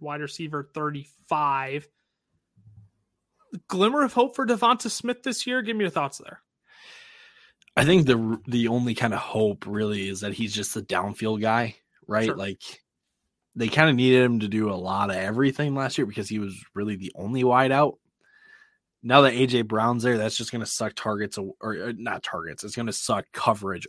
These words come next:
Speaker 2: over towards A J Brown a little more. Um, but look, Devonta Smith finished as wide receiver thirty last year,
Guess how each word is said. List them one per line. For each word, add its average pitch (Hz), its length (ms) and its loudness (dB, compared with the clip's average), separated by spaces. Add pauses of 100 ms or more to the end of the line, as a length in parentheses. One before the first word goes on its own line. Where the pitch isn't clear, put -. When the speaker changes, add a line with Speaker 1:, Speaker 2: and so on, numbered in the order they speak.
(120)
Speaker 2:
over 98 340 -4
towards 95 380 -8
A 98 100 -6
J 92 120 -6
Brown 92 240 -4
a 90 80 -6
little 90 180 -8
more. 90 360 -6 (960)
Um, 110 480 4 (440)
but 131 260 6
look, 147 320 6 (1120)
Devonta 131 380 8
Smith 131 240 2
finished 117 300 -2
as 101 100 -6
wide 110 160 2
receiver 101 300 -6
thirty 80 360 -10
last - 360 -12
year, - 260 -14